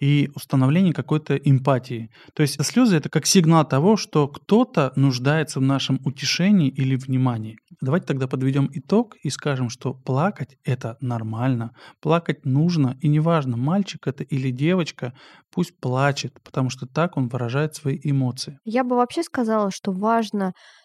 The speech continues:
Speaker 2: чувствовать и разрешать себе чувствовать, и научиться справляться со своими эмоциями, в том числе и со слезами, да, и уходить больше в свой внутренний мир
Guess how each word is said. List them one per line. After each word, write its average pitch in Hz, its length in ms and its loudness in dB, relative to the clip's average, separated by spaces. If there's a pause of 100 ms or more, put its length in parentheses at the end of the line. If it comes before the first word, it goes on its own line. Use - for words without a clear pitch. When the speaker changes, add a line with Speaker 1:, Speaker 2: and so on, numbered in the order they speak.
(160)
Speaker 2:
чувствовать - 720 -6 (160)
и 208 100 0
разрешать 202 600 -2
себе 202 260 -6
чувствовать, 202 960 -6
и 202 100 -2
научиться 214 720 -2
справляться 208 680 -4
со - 80 -8
своими 208 420 -2
эмоциями, 202 800 -4 (400)
в - 40 -18
том 302 180 -2
числе 214 600 -4
и 160 40 -8
со - 440 -8
слезами, 226 720 -2
да, 202 340 0
и 196 180 -2 (440)
уходить 226 440 0
больше 220 600 -2
в 180 400 -4 (220)
свой 190 300 -2
внутренний 175 600 0
мир 359 200 2